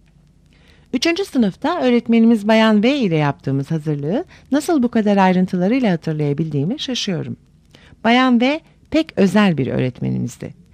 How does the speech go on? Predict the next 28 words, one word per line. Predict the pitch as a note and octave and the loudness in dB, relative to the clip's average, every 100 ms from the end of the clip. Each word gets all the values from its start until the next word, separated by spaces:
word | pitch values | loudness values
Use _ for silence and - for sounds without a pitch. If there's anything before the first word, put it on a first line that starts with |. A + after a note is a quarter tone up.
| - - | -20 -6
İleri | G3+ G#3 C4+ | 0 2 4
yaşlarınızda | C#4+ A#3+ - A3 A3 G3+ B3+ | 2 2 0 2 2 2 0
dönüp | G#3 G#3+ A3 | 2 0 0
geriye | G3+ G3 G3 | -2 0 0
baktığınız | F#3+ F#3 - B3 F4 | 0 -4 -4 -4 -2
zaman | A3+ D#3+ C3 E3+ - - - | 0 0 0 -4 -8 -18 0
değerini | G3+ A3+ A3+ | 4 4 4
en | A#3+ C#4+ C#4 | 2 0 0
iyi | A3 A3 | 2 2
anladığınız | F#3+ E3+ D#3 D#3 D#3+ | 2 0 -2 -6 -8
türden | - C#3+ C3+ D3 C3+ | -10 -10 -6 -4 -4
bir | A#2 | -6
öğretmen. | A2+ G#2+ - - - C#3 _ _ _ _ _ _ _ _ _ | -8 -8 -10 -12 -14 -16 _ _ _ _ _ _ _ _ _
Çocuklar | - D#4 D#4+ E4 E4 | -4 -4 -2 0 2
onu | C#4 C4+ C4 | 2 2 2
biraz | C#4 B3+ G#3+ | 2 2 2
garip | G#3+ A#3 - | 2 2 0
bir | D3+ | -2
insan | C3+ - C3 | -2 -2 -2
olarak | B2+ B2+ B2 | 0 -2 -4
görürlerdi | C#3+ C3 C3 C3+ C#3 A#3+ | -2 0 0 -2 -2 0
ama | A#3+ D3 C3 - - _ - | 2 2 0 -6 -20 _ -6
kimse | D#4+ C#4 - G3 G#3 | -4 -4 -2 -2 0
onun | F3+ A3+ B3 | 2 0 0
sınıfına | G#3+ F3+ D#3+ C#3+ C#3+ | -2 -4 -4 -6 -6
düştüğü | E3+ - F3 | -8 -4 -6
için | C#3+ B3+ | -4 -4
yakınmazdı. | C4+ E3+ C3+ B2+ A2+ A#2+ - - | -2 -2 -4 -6 -8 -12 -16 -20